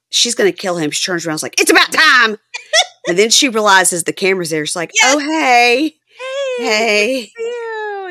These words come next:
Speaker 2: You okay?
Speaker 1: Looks like Dee Dee got some clip-in hair for this scene.
Speaker 2: Dee Dee's eyeliner looks like she's used a Sharpie and not, like, a fine point Sharpie, like a regular Sharpie.
Speaker 1: Dee Dee went to Party City and got some clip-in hair,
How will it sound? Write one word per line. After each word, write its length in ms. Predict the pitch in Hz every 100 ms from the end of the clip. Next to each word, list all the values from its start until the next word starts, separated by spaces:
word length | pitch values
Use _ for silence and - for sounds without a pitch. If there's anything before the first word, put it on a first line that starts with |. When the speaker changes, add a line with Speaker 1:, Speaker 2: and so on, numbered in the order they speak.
| 330
Speaker 2:
You 140 | 320 349
okay? 460 | 392 349 359 415 453 466 494 480 _ _ _ -
Speaker 1:
Looks 120 | 254
like 140 | 339
Dee 160 | 208 240
Dee 120 | 262
got 180 | 202 165
some 120 | 165
clip-in 380 | 156 190 - 170
hair 220 | 165 190
for 140 | 269 -
this 200 | 151 -
scene. 440 | - 151 147 - - _ _ _ _ -
Speaker 2:
Dee 160 | 269
Dee's 360 | 277 330 349 - -
eyeliner 760 | 214 208 220 226 226 233 233 208
looks 260 | 202 -
like 140 | 202 202
she's 300 | - 196 190
used 320 | 190 185 -
a 60 |
Sharpie 640 | 180 - 156 - - - - _ _ _ _ - _
and 160 | 214 220
not, 220 | 214 214
like, 180 | 226 214
a 60 | 202
fine 300 | - 180 180
point 280 | 196 170 117
Sharpie, 440 | - 120 - 101
like 220 | 123 170 175
a 100 | 170
regular 480 | 175 160 160 156
Sharpie. 600 | - - 190 - - _ _ _ _ _ _ _ _ _ - _ -
Speaker 1:
Dee 200 | 196 285
Dee 280 | 370 320 262
went 180 | 190 202
to 60 | 180
Party 280 | 190 170
City 420 | 160 180 160 135 123
and 80 |
got 160 | 139 147
some 100 | 147
clip-in 400 | - 160 165 139
hair, 420 | 151 147 127 120